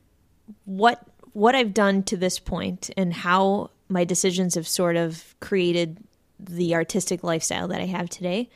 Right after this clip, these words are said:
And there was a point in my conversation where I was talking about how a lot of decisions that I've had to make have been kind of stressful decisions,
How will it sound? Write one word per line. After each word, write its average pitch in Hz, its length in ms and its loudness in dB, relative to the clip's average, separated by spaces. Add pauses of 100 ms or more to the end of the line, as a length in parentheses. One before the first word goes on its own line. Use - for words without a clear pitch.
(640)
And 202 320 4
there 214 120 4
was 208 120 4
a 202 60 0
point 330 240 -2
in 247 60 -4
my 208 100 2
conversation 180 960 -2 (180)
where 196 200 2
I 175 100 4
was 180 140 -2
talking 208 400 -2
about 170 340 0
how 175 560 0 (640)
a 226 40 6
lot 190 260 6
of 220 100 2
decisions 190 500 2
that 170 100 -2
I've 160 140 0
had 170 280 -2
to - 80 -8
make 180 500 -6 (160)
have 185 300 -2
been 170 460 0 (1000)
kind 381 260 -4
of 392 60 -2
stressful 330 440 -4
decisions, 165 680 -4